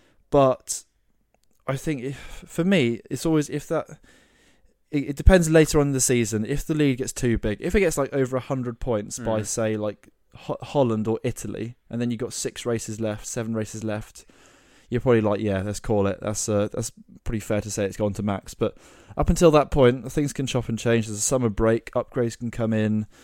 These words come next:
Speaker 1: circumstances can happen. Um, so, yeah, not, <sighs> not, not over, but it's, it's,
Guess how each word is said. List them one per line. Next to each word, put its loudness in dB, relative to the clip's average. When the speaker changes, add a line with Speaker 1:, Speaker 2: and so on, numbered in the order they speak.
Speaker 1:
circumstances 0
can -4
happen. -4
Um, 2
so, 2
yeah, 2
not, -2
<sighs> -18
not, -2
not 0
over, 4
but 4
it's, 0
it's, -4